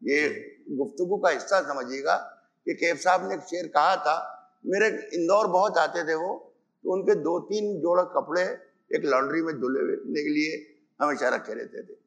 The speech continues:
Speaker 1: जब आते थे, तो वो पुराने कपड़े रख जाते थे और वहां से लॉन्ड्री वाले कपड़े
Speaker 2: क्या
Speaker 1: पहन के
Speaker 2: बात
Speaker 1: चले
Speaker 2: है,
Speaker 1: जाते
Speaker 2: क्या
Speaker 1: थे।
Speaker 2: बात है।
Speaker 1: आठ आठ दिन रहते थे।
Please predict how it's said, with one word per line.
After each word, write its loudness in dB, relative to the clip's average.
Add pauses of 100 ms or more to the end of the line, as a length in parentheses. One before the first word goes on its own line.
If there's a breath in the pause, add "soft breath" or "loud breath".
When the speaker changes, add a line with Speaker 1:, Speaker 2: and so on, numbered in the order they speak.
(320)
Speaker 1:
जब 4
आते 4
थे, 0
तो -12
वो 2
पुराने 2
कपड़े 0
रख -4
जाते -2
थे -8
और -14
वहां 2
से -6
लॉन्ड्री 0
वाले -2
कपड़े -8
Speaker 2:
क्या 2
Speaker 1:
पहन -6
के -4
Speaker 2:
बात -8
Speaker 1:
चले -8
Speaker 2:
है, -12
Speaker 1:
जाते -10
Speaker 2:
क्या -10
Speaker 1:
थे। -14
Speaker 2:
बात 0
है। 4
Speaker 1:
आठ 2
आठ -6
दिन -2
रहते -6
थे। -20